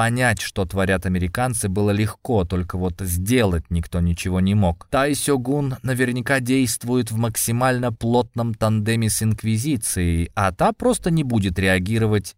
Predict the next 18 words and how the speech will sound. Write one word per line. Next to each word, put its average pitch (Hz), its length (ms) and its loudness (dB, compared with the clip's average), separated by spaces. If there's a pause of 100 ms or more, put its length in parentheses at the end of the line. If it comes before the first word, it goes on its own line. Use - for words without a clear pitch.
на 101 160 2
смену 101 420 2
политического 95 720 -2
строя 87 400 0
в - 60 -10
стране. 82 500 0
Все 165 320 4
в 131 120 -4
мире 131 340 2
резко 113 400 2
летело 104 380 2
вверх 92 320 2
тормашками, 120 600 0
но 120 160 2
явно 120 500 2
подчиняясь 101 840 0
одному 95 560 2
дирижеру. 85 640 0